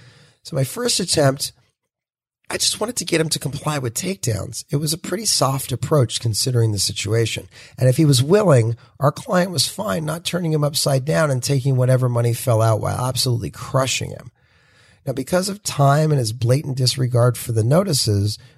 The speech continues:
we had no other choice. We sent D M C A subpoenas out to the service providers. So once he got wind of the subpoenas, he got a little nervous because he didn't want us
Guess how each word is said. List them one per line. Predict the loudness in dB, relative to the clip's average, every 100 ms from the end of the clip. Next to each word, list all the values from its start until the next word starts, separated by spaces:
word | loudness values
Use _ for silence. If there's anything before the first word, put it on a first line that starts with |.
| _
we | -6
had | -4
no | -2
other | -4
choice. | -4 -4 0 -2 0
We | 0
sent | 0 -4
D | -4 -2
M | 0
C | -2 0
A | 0
subpoenas | 0 -2 0 2 4 4
out | 2
to | 0
the | -2
service | -2 -2 -2 -4
providers. | -6 -2 -2 -2 -6 -12 -20 _ _ -20 -20 _
So | -6
once | -4 -4 -8 -6 -4
he | -4
got | 0 0 2
wind | 4 4 4
of | 0 0
the |
subpoenas, | -4 -2 -2 -2 -4 -6 -8 -12 _ _
he | -12 -8
got | -6
a | -4
little | 2 4 6
nervous | 6 4 2 -4
because | -4 0 2
he | 2
didn't | 2 0
want | 2 4
us | 4 2